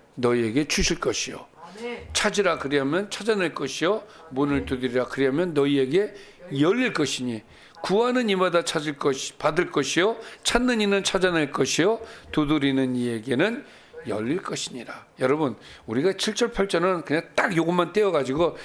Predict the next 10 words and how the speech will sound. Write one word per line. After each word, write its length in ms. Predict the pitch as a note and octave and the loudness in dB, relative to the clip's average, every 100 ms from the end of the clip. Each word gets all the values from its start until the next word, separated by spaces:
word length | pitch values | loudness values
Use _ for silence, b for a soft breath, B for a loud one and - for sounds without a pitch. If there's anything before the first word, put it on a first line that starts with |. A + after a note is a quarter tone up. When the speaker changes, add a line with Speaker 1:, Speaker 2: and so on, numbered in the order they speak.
| B - | B 0
Speaker 1:
"여러분 240 | D3+ D#3 | 0 0
기도 260 | - D3 E3 | 0 0 2
열심히 320 | C#3 C#3 D#3 | 0 0 0
하면 160 | C3+ | 0
하나님 240 | D3+ D3+ C3+ | 0 0 -4
기도 180 | C#3 C#3 | -4 -6
주십니다." 540 | - - C3 A#2+ A#2 B B | -6 -6 -6 -4 -6 B B
이렇게 280 | C#3 D#3+ D#3 | -4 -4 -4
기도를 300 | C#3 C#3 B2+ | -4 0 0
하잖아요. 600 | A#2 A#2+ A2 A2+ C3 C3+ | 0 -4 -4 -4 -2 -2